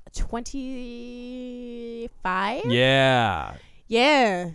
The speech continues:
Speaker 2: So when I was twenty-five, I was a lot more willing to do things than I was, like, your age
Speaker 1: I
Speaker 2: now.
Speaker 1: know, but I'm also still single. I'm
Speaker 2: That's
Speaker 1: like,
Speaker 2: true.
Speaker 1: I'm
Speaker 2: That's
Speaker 1: like,
Speaker 2: true.
Speaker 1: "What the fuck ever?"
Speaker 2: That's true. But then also,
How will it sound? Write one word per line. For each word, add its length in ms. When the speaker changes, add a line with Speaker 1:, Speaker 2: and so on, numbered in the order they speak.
Speaker 2:
So 360
when 140
I 100
was 140
twenty-five, 380
I 40
was 120
a 40
lot 220
more 160
willing 180
to 60
do 180
things 240
than 120
I 120
was, 160
like, 460
your 260
age 300
Speaker 1:
I 80
Speaker 2:
now. 280
Speaker 1:
know, 280
but 200
I'm 160
also 340
still 280
single. 580
I'm 140
Speaker 2:
That's 240
Speaker 1:
like, 80
Speaker 2:
true. 460
Speaker 1:
I'm 80
Speaker 2:
That's 220
Speaker 1:
like, 60
Speaker 2:
true. 260
Speaker 1:
"What 180
the 60
fuck 280
ever?" 160
Speaker 2:
That's 240
true. 320
But 140
then 140
also, 500